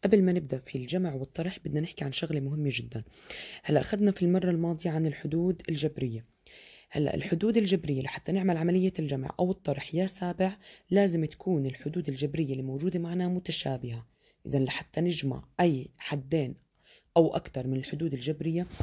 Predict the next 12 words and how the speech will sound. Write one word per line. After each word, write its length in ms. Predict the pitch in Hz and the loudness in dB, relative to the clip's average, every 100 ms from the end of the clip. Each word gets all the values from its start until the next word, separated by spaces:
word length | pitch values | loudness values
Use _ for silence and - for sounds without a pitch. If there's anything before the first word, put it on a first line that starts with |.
| - - | -8 -2
لازم 300 | 175 185 170 | 2 4 2
تكون 320 | 170 - 170 139 | 0 0 0 2
عندنا 240 | 160 139 | 0 -2
الحدود 380 | 117 - 156 175 | -4 -2 -2 0
الجبرية 440 | 160 160 135 127 | 0 -2 -2 -2
متشابهة 720 | 151 - 185 175 165 165 185 185 - - _ | -4 -4 -4 -4 -6 -6 -6 -8 -16 -20 _
لحتى 300 | - 196 - | -6 -2 -2
تتم 320 | - - 185 | -2 0 2
عملية 440 | 160 151 143 170 156 | 2 0 0 -2 -4
الجمع 420 | 143 160 165 156 - | -4 -2 -2 -4 -2
أو 200 | 151 156 - | -2 -2 -4
الطرح. 360 | 160 - 117 | -6 -4 -8